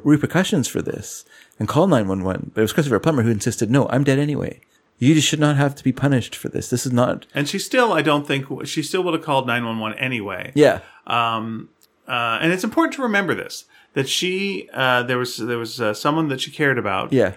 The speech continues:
Speaker 2: Uh, she, she put herself at risk and she would have called nine one one even though it put her at risk.
Speaker 1: Yeah.
Speaker 2: Uh, eh, but even, even when it was, uh,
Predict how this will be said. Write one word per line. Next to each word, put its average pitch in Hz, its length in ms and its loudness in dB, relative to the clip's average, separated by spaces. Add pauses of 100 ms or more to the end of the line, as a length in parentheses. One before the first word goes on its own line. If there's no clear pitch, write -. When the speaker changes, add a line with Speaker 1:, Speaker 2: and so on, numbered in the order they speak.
(220)
Speaker 2:
Uh, 113 500 2
she, 135 280 -6
she 127 260 -6
put 139 220 -4
herself 160 320 2
at 127 80 -4
risk 120 400 -2
and 120 160 -6
she - 140 -6
would 127 140 -2
have 123 120 -6
called 127 260 0
nine 117 140 -2
one 117 140 -2
one 107 200 -2
even 120 140 -10
though 113 100 -2
it 107 80 -10
put 110 160 -4
her 104 160 -6
at 98 60 -6
risk. - 320 -8
Speaker 1:
Yeah. 113 220 4 (260)
Speaker 2:
Uh, 120 600 4
eh, 120 360 -4
but 139 180 0
even, 175 280 0
even 170 420 2
when 147 580 0
it 127 300 -4
was, 123 420 -2
uh, 117 360 2